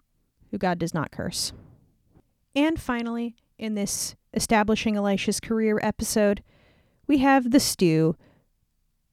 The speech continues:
Some soldiers were making a stew. One of them grabbed some food, not knowing what it was. It wasn't really food. It was poisonous. They put it in the stew, and then they're like,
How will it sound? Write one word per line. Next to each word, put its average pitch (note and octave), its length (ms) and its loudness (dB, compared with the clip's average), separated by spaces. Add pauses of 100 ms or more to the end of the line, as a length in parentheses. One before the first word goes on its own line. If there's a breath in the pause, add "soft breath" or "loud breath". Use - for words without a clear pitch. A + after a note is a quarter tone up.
(140)
Some B3 160 4
soldiers D#4 400 6
were A#3+ 100 0
making A3 320 -2
a F3 60 -2
stew. D4+ 380 2
One G#3+ 260 0
of G#3 80 -2
them G#3 180 0
grabbed F#3+ 380 0
some F#3+ 220 -2
food, C#4 280 2
not D#3 200 -2
knowing D3+ 260 -2
what D#3+ 140 0
it E3 160 0
was. C4 260 4
It D3+ 100 2
wasn't D#3 280 0
really D#3+ 240 -4
food. C#4+ 200 2
It C#4 100 4
was C4 140 2
poisonous. C#4+ 540 4
They F#3+ 160 2
put F#3+ 160 0
it F#3 80 0
in F3+ 140 0
the F3 60 0
stew, C#4 260 0
and B3 100 2
then G#3+ 80 0
they're G3 160 0
like, F#3+ 200 -2